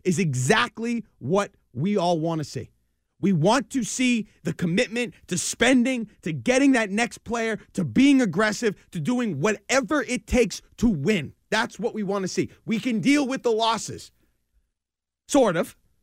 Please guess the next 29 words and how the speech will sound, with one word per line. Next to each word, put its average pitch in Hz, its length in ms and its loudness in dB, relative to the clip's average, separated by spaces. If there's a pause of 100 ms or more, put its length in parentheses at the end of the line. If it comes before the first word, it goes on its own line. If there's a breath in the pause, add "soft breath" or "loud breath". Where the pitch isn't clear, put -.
(1120)
We 247 120 4
can 285 140 6
deal 277 160 4
with 226 100 0
it. - 100 -10 (240)
That 233 220 2
happens. 208 420 -8
That's 220 300 -2
sports. - 580 -12 (1080)
But 202 100 -2
when 202 160 0
you 254 140 6
get 285 160 -4
to 269 100 0
a 208 60 2
point 240 340 0
where 160 100 -2
you're 165 160 0
not 233 220 -2
trying, 202 560 -6
we 220 140 2
watched 240 380 0
for 180 120 -4
twenty 214 300 -2
years, 202 400 2 (200 soft breath)
these 196 220 2
teams 226 260 0
win 196 140 2
championships, 233 720 -2